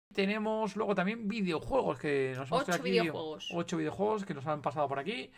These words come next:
Speaker 1: y que iremos comentando durante todo el episodio. Así que yo creo, Gema, que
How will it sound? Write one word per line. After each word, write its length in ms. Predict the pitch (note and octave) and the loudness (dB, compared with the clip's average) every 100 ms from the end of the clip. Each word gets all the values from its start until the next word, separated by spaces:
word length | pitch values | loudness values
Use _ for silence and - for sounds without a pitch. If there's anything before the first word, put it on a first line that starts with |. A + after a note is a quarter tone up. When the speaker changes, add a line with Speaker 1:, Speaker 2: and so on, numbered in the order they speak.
| - - _ - | -20 -20 _ -8
Speaker 1:
y 160 | D#4+ | -8
que 120 | G3 F3 | -4 0
iremos 300 | F3 G#3 F#3+ | 2 2 2
comentando 520 | F3+ D#3 F#3 F#3+ G#3 | -2 0 0 2 2
durante 400 | E3 D3+ C3 C3+ | 2 2 2 -4
todo 420 | - E3+ F#3 F3+ | 0 0 2 2
el 80 | D#3+ | 0
episodio. 420 | C#3 - C3+ C3 | -2 -8 -10 -10
Así 140 | A#2+ | -12
que 260 | - - - - - - - | -10 -8 -8 -14 -20 -20 -12
yo 140 | F3+ | -6
creo, 160 | D#3 F3+ | -2 0
Gema, 300 | E3+ F3+ G3+ | 2 2 4
que 680 | E3+ C#3 C3 B2+ B2 B2 | 2 0 2 0 -2 -6